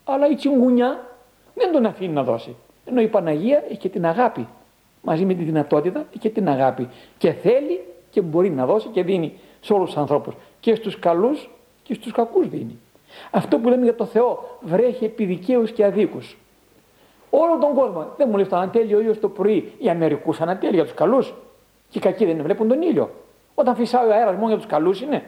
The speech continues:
Όπως ο Θεός δεν κάνει εξαιρέσεις και δίνει τα αγαθά του για όλους, έτσι και η Παναγία είναι η μάνα όλων των ανθρώπων, και των καλών και των κακών, και σε όλους δίνει. Αρκεί εμείς να πούμε, «Το βοήθησε η Παναγία». Και Ο θησαυρός είναι εκεί αδαπάντητος,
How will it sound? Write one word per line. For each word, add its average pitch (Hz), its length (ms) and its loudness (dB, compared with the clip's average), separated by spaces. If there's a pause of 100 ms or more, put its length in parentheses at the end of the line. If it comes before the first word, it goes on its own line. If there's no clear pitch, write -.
(500)
Όπως 185 300 0
ο 190 80 0
Θεός 190 220 0
δεν 196 140 0
κάνει 185 180 0
εξαιρέσεις 165 640 -2 (400)
και 226 100 0
δίνει 247 220 0
τα 226 80 2
αγαθά 208 320 -2
του 190 100 -2
για 165 160 2
όλους, 226 380 0 (280)
έτσι - 220 -2
και 233 100 -8
η - 20 -4
Παναγία 220 680 -2 (160)
είναι 247 240 2
η 185 100 0
μάνα 220 340 2
όλων 226 300 2
των 196 100 -4
ανθρώπων, 147 340 -4
και 175 80 -2
των 185 180 -2
καλών 180 320 2
και 214 80 0
των 175 120 -2
κακών, 175 300 0
και 220 120 2
σε - 100 -6
όλους 160 200 2
δίνει. 135 220 -4 (200)
Αρκεί 180 380 0
εμείς 254 260 2
να 208 140 0
πούμε, 262 200 -2
«Το 175 120 2
βοήθησε 160 360 0
η - 40 -10
Παναγία». - 540 -6 (460)
Και 370 200 0 (360)
Ο 240 40 4
θησαυρός 214 520 0
είναι 190 100 -6
εκεί 185 180 -4
αδαπάντητος, 269 540 0